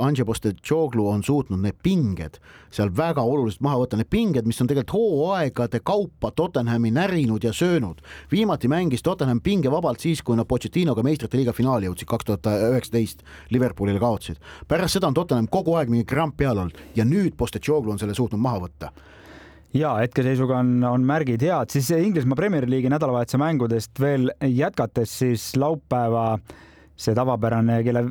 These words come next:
Speaker 2: Eesti aja järgi kella viiene mänguaeg, siis Manchester United ja Brentford, aga pühapäeval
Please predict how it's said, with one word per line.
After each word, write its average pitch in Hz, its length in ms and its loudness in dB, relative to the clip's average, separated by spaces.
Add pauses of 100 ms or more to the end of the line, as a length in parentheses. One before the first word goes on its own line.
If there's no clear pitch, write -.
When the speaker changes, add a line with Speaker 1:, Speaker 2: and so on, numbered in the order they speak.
(120)
Speaker 2:
Eesti 120 320 0
aja 113 140 0
järgi 113 180 0
kella 113 160 2
viiene 131 320 2
mänguaeg, 113 480 0
siis 113 400 0
Manchester 131 400 0
United 135 400 0
ja 101 60 -2
Brentford, 123 500 0
aga 110 300 0 (420)
pühapäeval 117 640 0